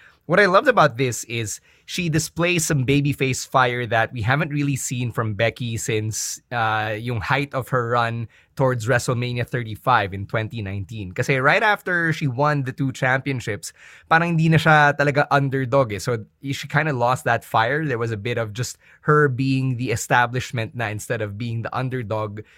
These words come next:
uh, who's all plucky and punching upward, right? But before she won the Rumble or before she defeated Ronda and Charlotte in the main event of WrestleMania, that fire,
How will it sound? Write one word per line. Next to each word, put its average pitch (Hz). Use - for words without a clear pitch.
uh, 110
who's 120
all 123
plucky 131
and 107
punching 131
upward, 95
right? 107
But -
before 165
she 139
won 151
the 151
Rumble 143
or 117
before 131
she 120
defeated 131
Ronda 123
and 123
Charlotte 123
in 123
the 113
main 123
event 120
of 110
WrestleMania, 113
that 131
fire, 120